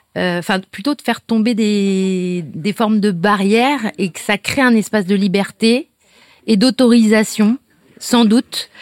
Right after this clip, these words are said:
euh, pour des personnes qui, euh, euh, sur d'autres endroits, d'autres espaces, euh, n'oseraient pas être autant dans la prise d'initiative. Je dis pas forcément n'oseraient pas passer la porte parce que je, je trouve ça trop,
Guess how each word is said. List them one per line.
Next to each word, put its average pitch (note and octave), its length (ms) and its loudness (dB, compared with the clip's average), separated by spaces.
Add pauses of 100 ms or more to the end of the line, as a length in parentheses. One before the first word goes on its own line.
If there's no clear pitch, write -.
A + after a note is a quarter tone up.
(220)
euh, F#3+ 140 2
pour G3 180 -2
des A3 120 2
personnes B3+ 640 0
qui, A#3+ 460 0
euh, F3 460 0 (600)
euh, E3+ 240 0
sur F3 320 -4
d'autres F#3+ 880 2
endroits, G3 480 2
d'autres G#3 460 0
espaces, G#3 720 -4
euh, E3+ 840 -2
n'oseraient F3+ 1000 -2
pas A#3+ 260 2
être A3 220 -2
autant B3+ 280 0
dans A#3+ 120 2
la F#3+ 120 0
prise G3+ 240 -4
d'initiative. F#3+ 800 -4
Je D#3+ 120 -8
dis F#3+ 160 -4
pas A#3 160 0
forcément A#3 500 0
n'oseraient G#3 480 0
pas A3+ 240 -2 (380)
passer G#3+ 260 0
la G3+ 140 2
porte B3+ 280 -2
parce G3+ 160 -4
que G3 120 -4
je, - 180 -2
je - 140 -10
trouve G3+ 160 -4
ça F#3 340 -2
trop, F#3+ 460 -4